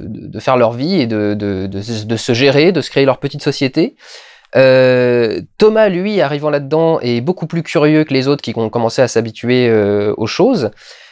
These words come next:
et va donc essayer de percer les mystères, de sortir du labyrinthe, de trouver une sortie, de comprendre pourquoi ça marche, comment ça fonctionne, et bou-, bousculer un petit peu tout l'ordre établi du, du, du petit groupe. Euh, ce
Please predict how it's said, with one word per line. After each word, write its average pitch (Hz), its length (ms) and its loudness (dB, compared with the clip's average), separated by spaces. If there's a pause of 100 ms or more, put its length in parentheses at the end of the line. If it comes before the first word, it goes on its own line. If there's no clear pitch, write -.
(140)
et 233 140 4
va 165 120 2
donc 214 220 0
essayer 156 380 2
de 156 320 2
percer 156 280 -2
les 151 120 2
mystères, 175 580 2
de 131 80 -4
sortir 139 400 -2
du 123 80 -2
labyrinthe, 110 420 0
de 131 80 -2
trouver 131 220 -2
une 127 60 -2
sortie, - 400 -4
de 151 60 0
comprendre 135 280 -2
pourquoi 120 200 -2
ça 104 120 0
marche, 139 200 0
comment 120 120 -2
ça 117 100 -4
fonctionne, 165 520 -2 (440)
et 104 120 -6
bou-, 117 300 -6 (480)
bousculer 170 400 2
un 180 80 2
petit - 120 -6
peu 190 160 0
tout - 100 -4
l'ordre 151 200 4
établi 147 380 -2
du, 110 300 -4
du, 107 200 -6
du 117 100 -4
petit 131 260 -6
groupe. 175 280 0 (1040)
Euh, 107 1080 0 (800)
ce - 440 -4